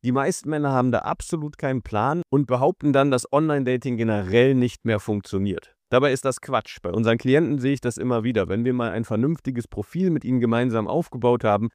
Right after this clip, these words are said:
dann ist es sehr häufig der Fall, dass sie auf mindestens ein Date mit einer Frau, die sie wirklich attraktiv finden, pro Woche gehen können. Das heißt, dann funktioniert der Weg Online-Dating für sie, um erfolgreich Frauen kennenzulernen.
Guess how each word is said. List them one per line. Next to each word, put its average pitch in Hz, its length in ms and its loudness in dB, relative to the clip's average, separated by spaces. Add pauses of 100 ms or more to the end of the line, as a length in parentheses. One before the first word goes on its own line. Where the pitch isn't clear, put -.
(120)
dann 127 160 2
ist 151 120 -2
es 117 180 -2
sehr 165 220 4
häufig 156 260 4
der 123 140 0
Fall, 123 220 2
dass 113 120 -4
sie 113 220 -6
auf 110 160 -4
mindestens 127 640 0
ein 131 340 2
Date 113 320 -4
mit 110 140 -8
einer 104 220 -8
Frau, 117 320 -4
die 110 180 -4
sie 104 200 -2
wirklich 147 380 0
attraktiv 131 540 -6
finden, 110 300 -6 (280)
pro 165 460 2
Woche 147 420 2 (300)
gehen 139 400 4
können. 82 320 -6
Das 90 160 -8
heißt, 131 320 -4 (180)
dann 123 160 0
funktioniert 143 580 0
der 123 160 2
Weg 123 240 -2
Online-Dating 117 760 0
für 156 340 0
sie, 143 360 -4 (220)
um 190 220 2
erfolgreich 147 600 0
Frauen 110 260 0
kennenzulernen. 110 720 -4